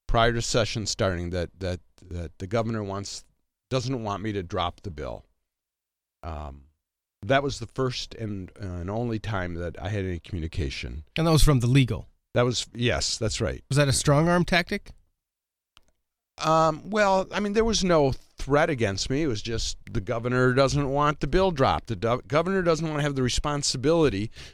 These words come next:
Speaker 1: of having to make a public decision. So once the bill got through the House, the governor's office knew that it had legs, that it was going somewhere. And, uh, other people came up to me and said,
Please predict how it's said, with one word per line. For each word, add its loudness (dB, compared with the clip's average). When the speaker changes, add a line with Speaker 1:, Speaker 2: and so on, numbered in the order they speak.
Speaker 1:
of -6
having 2
to -2
make -2
a -8
public -2
decision. -2
So 2
once 0
the -4
bill 4
got 2
through -2
the 0
House, -2
the 0
governor's 2
office 0
knew 2
that -6
it -2
had 2
legs, -2
that 2
it 4
was 0
going 0
somewhere. -6
And, -2
uh, -6
other 2
people -4
came -2
up -6
to -10
me -4
and -8
said, -4